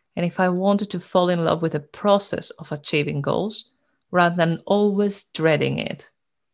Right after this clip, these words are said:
It was then, in my search for things that could help with my discipline, that I came across an article about the power of habit,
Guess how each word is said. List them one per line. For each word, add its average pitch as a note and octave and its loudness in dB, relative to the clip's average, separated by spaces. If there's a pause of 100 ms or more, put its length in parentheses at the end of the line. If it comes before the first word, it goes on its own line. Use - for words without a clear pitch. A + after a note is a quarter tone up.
(1000)
It A3 4
was C#4 2
then, E3 4
in F3 0
my D#3+ 4
search G3+ 2
for F#3 -6
things E3 -4
that - -4
could - -6
help F3 -2
with E3 -4
my D3 -2
discipline, D3+ -6
that D#3+ -2
I F3 0
came A3+ 2
across G#3 -2
an E3 0
article - 0
about E3 2
the D#3+ 0
power E3 0
of D#3+ -4
habit, E3 -2